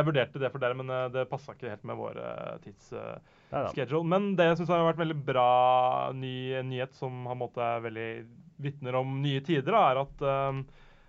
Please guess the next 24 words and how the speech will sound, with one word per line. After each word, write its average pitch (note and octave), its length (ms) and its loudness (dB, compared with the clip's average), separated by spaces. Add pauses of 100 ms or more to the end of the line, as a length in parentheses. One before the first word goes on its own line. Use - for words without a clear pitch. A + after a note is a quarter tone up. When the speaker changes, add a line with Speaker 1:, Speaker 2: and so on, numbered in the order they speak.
(180)
Speaker 1:
eh, B2+ 360 2
hva B2+ 100 0
var A#2 180 0
det A#2 160 -4
vedkommende A2+ 320 -10
het? - 480 -12 (260)
Autumn D3 640 -4
Burchett D#3+ 640 -6 (240)
fra C3+ 320 0
England, C3+ 460 -2
en, C#3 260 -2
ehm, C#3 600 0 (420)
Magic-spiller C3 520 -4
som D3+ 200 -4
vant C#3 340 -4
den C#3+ 100 -8
siste C3+ 440 -10
Mythic B2 340 -10
Championship, A2 460 -4
altså D#3 100 -6
den C#3 100 -4
største, C#3 360 -10
mest B2+ 140 -4
prestisjefulle A#2 680 -4